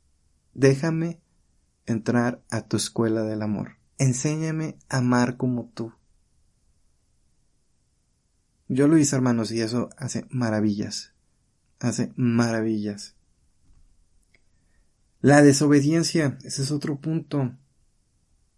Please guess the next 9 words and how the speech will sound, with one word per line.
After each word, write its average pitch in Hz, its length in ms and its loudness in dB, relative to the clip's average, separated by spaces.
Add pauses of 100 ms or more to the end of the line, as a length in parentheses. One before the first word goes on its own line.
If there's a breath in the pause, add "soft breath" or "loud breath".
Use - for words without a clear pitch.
(1400 soft breath)
Porque 131 340 4
esto 151 500 -2 (220 soft breath)
nace 135 340 0
de 151 140 0
la 123 160 0
soberbia, 131 720 0
de 110 100 -2
creernos 127 360 0
autosuficientes. 131 1400 -4